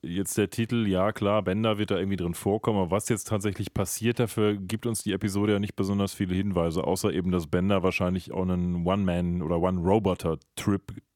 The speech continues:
Trip geht, vielleicht ins Heimatland, wer weiß. Aber das war's. Ich glaube, so eine richtige Episode, die uns mehr als zwei Minuten gesagt hat, wie Bender denn damals hergestellt wurde, haben wir ja auch gar nicht. Also es wäre vielleicht gar nicht das Dümmste, mal so ein bisschen,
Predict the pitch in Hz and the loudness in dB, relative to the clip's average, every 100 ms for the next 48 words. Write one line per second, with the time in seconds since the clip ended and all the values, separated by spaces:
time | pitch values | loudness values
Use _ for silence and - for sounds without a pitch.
0 | _ - 135 - - 107 123 - 98 95 | _ -4 -4 -4 0 2 2 0 2 4
1 | 120 131 104 95 95 98 117 117 113 113 | 4 2 -2 -2 0 2 2 0 0 -2
2 | 117 85 87 110 - - - - - - | 0 2 2 2 0 -10 -14 -14 -18 -20
3 | _ 95 101 101 87 85 87 98 95 85 | _ 0 4 2 0 -10 -10 -10 -10 -12
4 | - - 92 107 101 82 - 98 117 139 | -16 -6 -2 0 0 -2 -4 0 2 2
5 | 151 143 - - - _ 107 104 127 - | 2 0 -8 -20 -20 _ 0 2 0 -2
6 | 143 123 107 110 92 98 120 135 110 113 | -2 -2 0 0 0 2 2 2 0 0
7 | 110 101 101 110 123 120 - 113 107 113 | 0 0 2 2 2 -2 -2 0 0 2
8 | 123 127 101 90 92 131 - 120 95 95 | 0 -2 -2 0 0 -2 -2 -2 -2 -4
9 | 101 101 110 117 104 98 98 92 90 107 | 0 2 2 2 0 0 0 0 -2 0
10 | 117 123 98 - 85 76 78 85 95 92 | 0 0 -2 0 0 0 -2 -2 0 0
11 | - 131 127 90 82 - - - 80 78 | 0 2 2 2 0 -4 -10 -6 -4 -2
12 | 80 80 67 85 82 85 107 - 107 101 | -2 -4 -4 -6 -2 0 0 2 2 2
13 | 101 110 98 85 90 110 - 110 104 98 | 0 0 -2 -2 0 -2 -2 0 2 2
14 | 98 110 - 107 104 | 0 -2 0 0 0